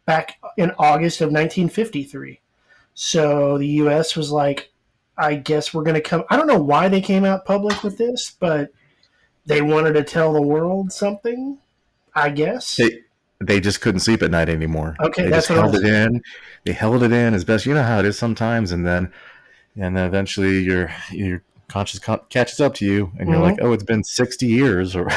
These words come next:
Speaker 2: <laughs>
Speaker 1: So,
Speaker 2: all these decades.
Speaker 1: back in the fifties, um, Iran had a prime minister, M-, uh, Mossadegh?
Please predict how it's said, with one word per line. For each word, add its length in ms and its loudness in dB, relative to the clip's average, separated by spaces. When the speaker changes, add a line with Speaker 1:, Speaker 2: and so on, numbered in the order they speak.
Speaker 2:
<laughs> 380 -20
Speaker 1:
So, 560 2
Speaker 2:
all 60 2
these 200 0
decades. 680 -2
Speaker 1:
back 200 0
in 80 0
the 80 0
fifties, 1200 -2
um, 720 4
Iran 720 4
had 140 0
a 60 -2
prime 380 2
minister, 580 -2
M-, 480 0
uh, 420 -2
Mossadegh? 1040 0